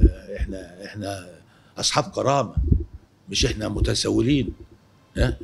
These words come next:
إحنا مش متسولين ولا شحاتين، ولازم إحنا في، في تصرفاتنا،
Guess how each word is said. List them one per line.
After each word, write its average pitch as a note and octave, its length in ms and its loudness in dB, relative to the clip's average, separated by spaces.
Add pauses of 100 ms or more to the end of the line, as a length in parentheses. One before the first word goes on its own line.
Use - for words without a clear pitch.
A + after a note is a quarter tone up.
إحنا G#2 160 0
مش F2+ 160 -6
متسولين F#2+ 560 0
ولا G#2+ 160 2
شحاتين، - 640 0 (600)
ولازم A#2+ 360 4
إحنا G#2+ 260 -4
في، F#2 300 -6
في G2 160 -6
تصرفاتنا، A2 880 -6